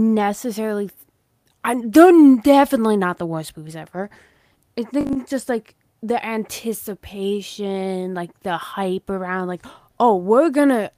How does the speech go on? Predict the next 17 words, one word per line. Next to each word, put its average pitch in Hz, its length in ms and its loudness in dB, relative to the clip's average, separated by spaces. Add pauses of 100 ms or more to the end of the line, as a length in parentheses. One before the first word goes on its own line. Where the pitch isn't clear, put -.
(140)
they're 233 260 0
gonna 262 380 -2 (220)
make 233 340 -4
movies 226 300 0
about 185 400 -4 (240)
what 208 300 2
happened 202 320 -4 (380)
before 240 840 2
A 202 40 2
New 190 200 -4
Hope, 160 300 -12
like, 190 160 -10
that 202 500 -4 (360)
end 220 220 -2
of 180 120 -6
the 180 100 -6
story. 175 460 -8